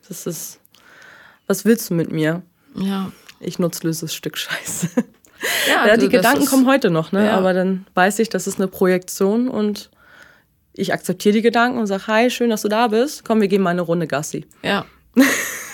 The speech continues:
Speaker 2: Genau, aber ihr übernehmt hier nicht die Leinenführung.
Speaker 1: Nein.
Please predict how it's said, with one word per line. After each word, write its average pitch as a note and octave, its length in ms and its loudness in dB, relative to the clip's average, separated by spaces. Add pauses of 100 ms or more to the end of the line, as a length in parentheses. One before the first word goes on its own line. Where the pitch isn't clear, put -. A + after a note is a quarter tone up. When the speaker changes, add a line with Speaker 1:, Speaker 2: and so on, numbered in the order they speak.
(180)
Speaker 2:
Genau, G3 320 0
aber F3 240 -4
ihr F#3+ 280 0
übernehmt F3+ 420 -4
hier F#3+ 100 -4
nicht F#3 180 -6
die F3+ 80 -6
Leinenführung. E3 720 -6
Speaker 1:
Nein. G3+ 400 -2